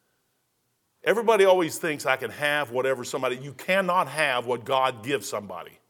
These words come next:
You cannot touch it. It's not yours to take. It's like salvation. It's not yours. That person, whoever that is, earned it. But you know what? They want that. Not that they want it, they just don't want you to have it.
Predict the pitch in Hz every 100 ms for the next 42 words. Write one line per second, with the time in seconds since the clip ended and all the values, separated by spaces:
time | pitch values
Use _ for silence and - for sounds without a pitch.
0 | _ _ _ _ _ _ _ - 165 -
1 | - 202 208 196 185 165 - - - 185
2 | - 90 - _ _ _ 170 170 190 196
3 | 175 196 185 185 - 202 - 208 139 -
4 | 165 226 - 226 220 226 - 139 202 269
5 | 262 311 285 139 - - - _ _ _
6 | _ _ _ _ - 233 214 - 254 226
7 | 233 196 220 277 277 269 269 226 - 233
8 | 269 196 143 160 220 247 240 226 202 226
9 | 269 - 170 123 113 - - 175 277 277
10 | 254 233 196 180 240 208 202 208 202 208
11 | 190 180 202 180 185 180 -